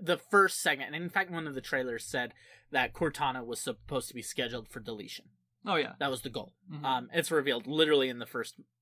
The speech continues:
Speaker 1: or second mission. And it was in one of the trailers. Um, her, 'cause it, it was talked about how the weapon's job was to infiltrate and secure Cortana for retrieval and deletion.
Speaker 2: Mm-hmm.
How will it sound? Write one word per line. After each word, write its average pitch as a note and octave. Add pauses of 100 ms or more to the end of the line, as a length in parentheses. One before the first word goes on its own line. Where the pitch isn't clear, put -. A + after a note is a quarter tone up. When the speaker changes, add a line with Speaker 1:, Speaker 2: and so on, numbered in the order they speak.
(720)
Speaker 1:
or C#3+
second A#2
mission. G#2 (340)
And D#3
it D#3+
was D3+
in F3
one D#3
of C3
the B2
trailers. - (480)
Um, A#2+ (300)
her, - (160)
'cause D3+
it, C#3
it D3+
was C#3
talked -
about B2+
how A#2+
the A#2
weapon's A#2 (460)
job A#2+
was A#2+
to D#3
infiltrate D#3+
and B2+
secure B2+
Cortana B2
for B2+
retrieval A#2
and G#2+
deletion. - (160)
Speaker 2:
Mm-hmm. D3